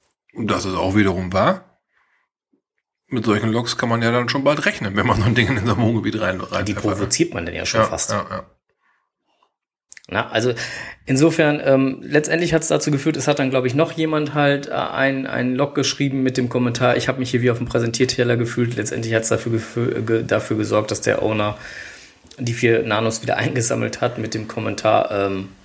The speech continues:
Speaker 2: „Ja, ich sammel sie dann lieber ein und lass sie in der Schublade oxidieren.“ Ähm, weiß ich nicht.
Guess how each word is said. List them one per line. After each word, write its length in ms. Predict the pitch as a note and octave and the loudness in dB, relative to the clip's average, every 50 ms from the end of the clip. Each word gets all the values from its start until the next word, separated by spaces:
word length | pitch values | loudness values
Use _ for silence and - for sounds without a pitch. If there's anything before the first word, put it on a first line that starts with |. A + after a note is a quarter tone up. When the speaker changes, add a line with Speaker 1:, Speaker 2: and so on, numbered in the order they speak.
| _ _ _ _ _ _ _ _ _ - | _ _ _ _ _ _ _ _ _ -2
Speaker 2:
„Ja, 280 | G#2+ G2+ G2+ F#2+ - - - - | 0 0 0 0 -4 -10 -18 -16
ich 200 | - - - - | -8 -4 -4 -2
sammel 220 | - A#2 A2+ A2+ A2+ | 0 0 2 0 0
sie 100 | A2 A2 | -2 0
dann 140 | A2 G#2 G#2 | 0 0 0
lieber 240 | G#2+ A2 G#2 - | 0 0 0 0
ein 140 | - G#2 A2+ | 0 -2 -2
und 60 | A2 G#2+ | 0 -2
lass 100 | G#2 - | -2 -2
sie 80 | - | -2
in 40 | A2+ | -2
der 80 | G#2+ G2 | -2 -2
Schublade 420 | - C3+ C#3 - B2 A2+ A2+ - | -2 -4 -4 -2 -2 -2 -2 -2
oxidieren.“ 580 | - - - - A2+ G#2 A#2 C3+ D3+ D#3 D3+ D#3 - - - - - - - - - _ _ - | -4 -4 -4 -4 -4 -2 2 2 2 2 2 -2 -10 -16 -16 -14 -14 -14 -16 -18 -20 _ _ 2
Ähm, 500 | A#2+ A#2 A2+ A2+ A2+ A2 A2 A2+ - - - - - - - - - - - - - - - - - - - - - - - - - - - - - - - - - | 2 4 4 4 4 2 0 -2 -6 -12 -16 -18 -20 -20 -20 -20 -20 -20 -20 -20 -20 -20 -20 -20 -20 -20 -20 -20 -20 -20 -20 -20 -20 -20 -20 -20 -20 -20 -20 -20 -16
weiß 340 | - - - - E2 E2 E2+ | -12 -10 -6 -4 -2 -2 -2
ich 60 | F2 | -2
nicht. 340 | F2 E2+ D#2+ D#2+ - - - | -2 -6 -8 -8 -8 -10 -12